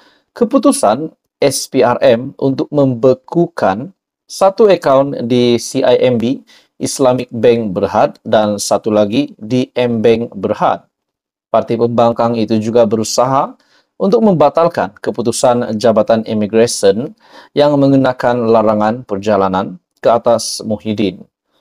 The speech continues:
Menurut salinan afidavit menyokong semakan kehakiman, Setiausaha Eksekutif Bersatu Muhammad Suhaimi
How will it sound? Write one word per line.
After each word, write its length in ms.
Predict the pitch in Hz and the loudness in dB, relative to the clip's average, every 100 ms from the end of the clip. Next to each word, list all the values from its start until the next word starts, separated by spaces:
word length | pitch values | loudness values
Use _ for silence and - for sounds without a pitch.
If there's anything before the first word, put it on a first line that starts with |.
| _ _ 117 | _ _ -4
Menurut 320 | 117 156 165 | 0 0 0
salinan 560 | - 127 127 123 120 | 0 2 2 2 -2
afidavit 640 | 113 - 117 113 110 156 _ | -2 -4 0 2 2 -4 _
menyokong 480 | 117 123 113 123 120 | -6 -4 0 0 0
semakan 640 | 110 110 107 107 113 110 107 - | -2 0 0 -2 -4 -4 -8 -4
kehakiman, 640 | 123 117 156 135 98 139 _ _ _ _ _ _ | -2 -2 -2 -2 -2 -6 _ _ _ _ _ _
Setiausaha 640 | - - 165 160 151 156 127 | -8 2 4 4 0 0 0
Eksekutif 580 | 117 123 113 117 135 - | 0 -2 0 -2 -2 -4
Bersatu 720 | 104 117 - - 156 - 156 226 _ _ _ | -2 -2 0 -2 -2 0 -2 -2 _ _ _
Muhammad 480 | - 139 185 190 - | -8 -2 0 0 -2
Suhaimi 880 | - - 151 151 139 135 135 139 | -8 0 0 2 2 2 0 -2